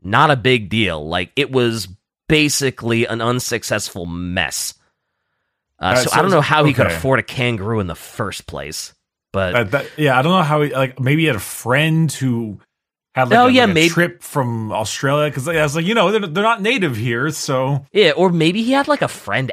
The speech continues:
Speaker 1: at the zoo that was like, "Oh, you need a kangaroo? I got you. I got you." But he took this decorated kangaroo and he chained it up behind a caged curtain, and he had people pay ten cents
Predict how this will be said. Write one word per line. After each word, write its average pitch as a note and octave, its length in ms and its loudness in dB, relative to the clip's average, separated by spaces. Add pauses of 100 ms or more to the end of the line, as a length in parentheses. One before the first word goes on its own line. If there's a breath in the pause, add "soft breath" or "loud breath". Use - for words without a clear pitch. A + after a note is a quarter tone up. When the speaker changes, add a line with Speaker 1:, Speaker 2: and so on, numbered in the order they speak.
Speaker 1:
at G#2 220 -6
the A#2 100 -6
zoo G2 240 -8
that F#2+ 120 -8
was G2 100 -10
like, A2+ 120 -6
"Oh, F#3 100 6
you F3 140 2
need G#3 120 4
a G3 40 -2
kangaroo? G3+ 400 2
I D#4+ 100 4
got F#2+ 240 -2
you. G#3+ 120 -4 (240)
I B3+ 60 -10
got D#2+ 260 -8
you." E3 100 -10 (1200 loud breath)
But F3+ 100 4
he F#3 100 2
took A#3 340 2
this A3+ 200 -2
decorated D#3+ 880 2
kangaroo A2 800 -6 (360 loud breath)
and B2+ 100 -2
he A#2+ 60 -2
chained G#3+ 560 0
it F#3+ 120 4
up D3 160 2
behind C3+ 420 0
a G#2+ 100 -2 (200)
caged D3 580 -6
curtain, F#2+ 440 -8 (320 loud breath)
and C3 140 -2
he C#3 80 4
had C#3+ 220 2
people F3+ 400 0
pay D#3 300 -2
ten A#3+ 520 2
cents - 680 0